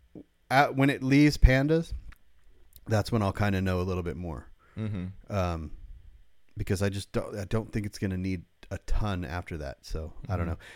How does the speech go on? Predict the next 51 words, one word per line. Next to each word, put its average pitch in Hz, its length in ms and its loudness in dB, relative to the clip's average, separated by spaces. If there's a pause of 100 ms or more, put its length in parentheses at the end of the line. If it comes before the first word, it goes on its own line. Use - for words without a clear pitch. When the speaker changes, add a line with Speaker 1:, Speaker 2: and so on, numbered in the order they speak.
(160)
Speaker 1:
But 175 100 10
Speaker 2:
We'll 175 80 8
see - 120 0
how - 40 2
it 175 40 8
Speaker 1:
again, 185 100 8
Speaker 2:
goes. 170 100 8
Speaker 1:
if - 20 8
it 151 100 8
doesn't, 180 300 10
if 143 100 2
it 156 40 8
doesn't 170 260 6
make 151 200 4
Mini 165 200 6
Nats, 143 380 0
then 123 580 2
it, 120 320 -2
um, 110 540 -2 (160)
I've 113 120 -2
got 113 260 0
Rolling 113 280 0
in 113 80 2
the 110 60 0
Red 117 180 2
Rocks 104 240 2
after 104 220 2
that. 110 260 2 (320)
Speaker 2:
Yeah. 113 200 2 (360)
Speaker 1:
You 101 160 -2
know, 101 280 0
and 101 240 0
then 95 520 -2 (600)
my 107 100 2
problem 131 340 8
is, 101 140 2
is 95 120 -2
then 104 160 2
there's 92 180 2
a 87 40 -4
big 87 300 0 (120)
stopgap 98 640 2
between, 92 460 0
like, 87 320 -2
that 95 260 4
and 92 140 -2
the 85 60 0
next 90 340 -2
Mini 71 200 -8
Nats. - 420 -10 (120)
Speaker 2:
Yeah. 92 320 -2